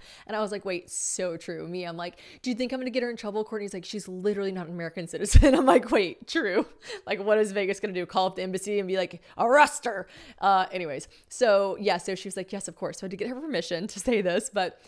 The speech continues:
yeah, I drilled everyone, like, Taylor, Mike, um,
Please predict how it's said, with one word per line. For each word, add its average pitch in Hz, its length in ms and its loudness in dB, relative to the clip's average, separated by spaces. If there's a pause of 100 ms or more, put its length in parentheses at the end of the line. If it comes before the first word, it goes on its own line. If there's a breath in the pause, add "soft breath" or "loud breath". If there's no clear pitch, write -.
(240 loud breath)
yeah, 196 260 2
I 190 300 2
drilled 170 360 -4
everyone, 196 320 -4
like, 160 240 -6 (220 soft breath)
Taylor, 180 400 2
Mike, 170 480 -4 (300 loud breath)
um, 156 480 -4